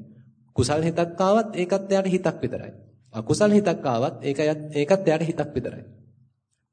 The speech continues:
එච්චරයි. එයා බලනවා මේ කු-, කුසල් හිතක් ඇති වුණා, ඒකත් ඔන්න ඇති වෙලා නැති වෙලා ගියා.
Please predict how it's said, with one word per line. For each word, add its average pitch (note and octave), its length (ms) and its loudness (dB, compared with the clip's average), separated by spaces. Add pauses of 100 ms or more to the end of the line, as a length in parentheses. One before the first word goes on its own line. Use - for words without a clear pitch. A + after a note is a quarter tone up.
එච්චරයි. C#3 360 -4
එයා C#3+ 300 0
බලනවා D#3+ 360 4
මේ B2 160 0 (120)
කු-, C3+ 220 -4
කුසල් C3 360 -4
හිතක් D3 180 -6 (120)
ඇති E3+ 240 0
වුණා, A3+ 280 4 (320)
ඒකත් F#3 340 0
ඔන්න F#3 140 4
ඇති D#3 180 2
වෙලා C#3+ 160 4
නැති A#2 180 -2
වෙලා F#2+ 180 -6
ගියා. G#2+ 200 -16